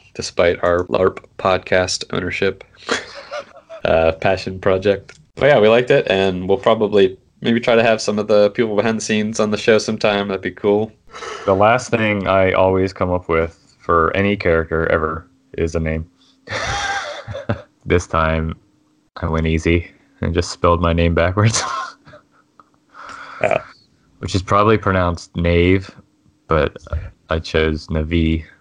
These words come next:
Speaker 2: Sounded a little cooler.
Speaker 1: There you go. I had just used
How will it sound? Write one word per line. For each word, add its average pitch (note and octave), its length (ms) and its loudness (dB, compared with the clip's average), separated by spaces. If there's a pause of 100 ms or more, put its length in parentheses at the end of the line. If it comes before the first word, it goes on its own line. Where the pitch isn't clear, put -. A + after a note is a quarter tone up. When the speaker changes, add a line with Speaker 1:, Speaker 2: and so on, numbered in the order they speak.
Speaker 2:
Sounded F2 320 -2
a F2 40 -2
little F2+ 200 2
cooler. F#2+ 320 0 (320)
Speaker 1:
There B1 100 -4
you - 60 -2
go. - 120 0 (540)
I F#2+ 40 4
had F2 300 2
just - 260 -2
used E2 360 0